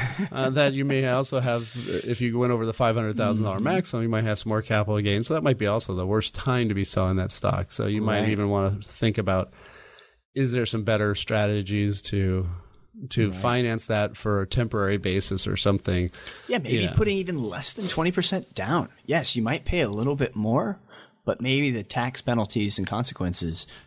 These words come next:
Speaker 1: is gonna make the world a difference.
Speaker 2: Yeah, or, or, I mean, you can even do simple things like, you know, get a home, you know, do a home equity line, you know, second mortgage is part of it initially, and then sell off the rest of the stock next year.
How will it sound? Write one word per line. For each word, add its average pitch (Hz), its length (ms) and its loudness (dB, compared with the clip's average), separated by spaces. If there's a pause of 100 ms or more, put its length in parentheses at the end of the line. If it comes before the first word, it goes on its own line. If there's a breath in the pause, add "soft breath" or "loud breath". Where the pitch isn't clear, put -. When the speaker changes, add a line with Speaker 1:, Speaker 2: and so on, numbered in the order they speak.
(140 loud breath)
Speaker 1:
is - 60 -18
gonna 90 140 -2
make 90 260 -2
the 101 80 -6
world 92 220 0
a 85 40 -6
difference. - 520 -8 (120)
Speaker 2:
Yeah, 98 400 0
or, 143 180 -2
or, 165 180 0
I 160 140 -2
mean, 165 160 2
you 165 120 0
can 147 80 0
even 139 140 0
do 127 120 0
simple 131 260 -2
things 104 300 0
like, 98 200 0 (640)
you 113 160 2
know, 90 140 0
get 107 220 -2
a 110 40 2
home, 120 180 2
you 120 280 0
know, 95 180 0
do 104 220 0
a 101 100 2
home 117 200 0
equity 110 280 0
line, 107 280 2
you 104 200 0
know, 95 40 2
second 110 300 0
mortgage 113 300 0
is 104 200 -2
part 107 260 0
of 104 80 0
it 107 200 -4
initially, 110 560 2
and 104 100 0
then 107 140 2
sell 107 220 2
off 101 160 0
the 104 60 0
rest 104 220 0
of 107 40 -4
the 101 40 -6
stock 98 300 0
next 98 280 -2
year. 113 320 2